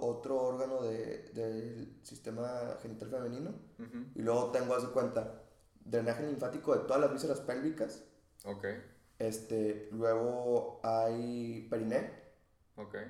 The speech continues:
Speaker 1: Y luego hay triángulo genital masculino y triángulo genital femenino.
Speaker 2: Ok.
Speaker 1: O sea, me faltan como setenta páginas del review
Speaker 2: Ujú.
Speaker 1: solo para un examen, ¿sacas? O sea, setenta páginas de libro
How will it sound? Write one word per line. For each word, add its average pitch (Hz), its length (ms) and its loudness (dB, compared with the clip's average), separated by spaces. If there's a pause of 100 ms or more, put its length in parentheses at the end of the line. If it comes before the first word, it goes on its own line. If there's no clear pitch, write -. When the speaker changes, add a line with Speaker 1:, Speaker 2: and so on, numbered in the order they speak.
(760)
Speaker 1:
Y 110 140 0
luego 117 480 6
hay 120 160 6 (100)
triángulo 123 640 4
genital 113 360 2
masculino 131 680 0
y - 180 -4
triángulo 120 420 0
genital 110 400 -2 (100)
femenino. 107 400 -2 (120)
Speaker 2:
Ok. 101 200 -10 (100)
Speaker 1:
O - 40 -12
sea, 127 120 0 (180)
me 131 120 4
faltan 135 640 2
como 127 640 0 (480)
setenta 123 560 0
páginas 151 540 2 (680)
del 110 300 2
review 110 280 4 (400)
Speaker 2:
Ujú. 107 180 -14
Speaker 1:
solo 160 460 8
para 151 140 10
un 127 180 6
examen, 120 560 2
¿sacas? 110 360 -4
O - 60 -4
sea, 135 140 6
setenta 139 260 0
páginas 175 240 2
de 156 80 4
libro 139 360 2